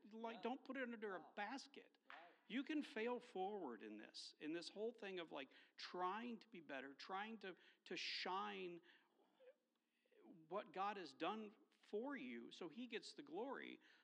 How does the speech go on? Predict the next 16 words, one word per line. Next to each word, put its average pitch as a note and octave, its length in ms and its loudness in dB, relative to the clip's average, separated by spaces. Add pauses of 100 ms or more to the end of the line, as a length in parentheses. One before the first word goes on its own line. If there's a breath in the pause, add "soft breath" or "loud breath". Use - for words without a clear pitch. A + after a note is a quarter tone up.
(120 loud breath)
But G#3 160 -2
the, F#3+ 80 -4 (340)
the F#3+ 60 0
thing C#4 320 2
that A#3+ 80 -4
you F3+ 80 -2
have A3+ 320 0
to - 20 -2
remember G3 400 2
is C#3+ 220 0
to - 20 -2 (140)
be, A#3 240 -6 (580 soft breath)
if F3+ 220 0
you C#4 160 6
are F#3+ 80 4
blessed, D#3+ 480 0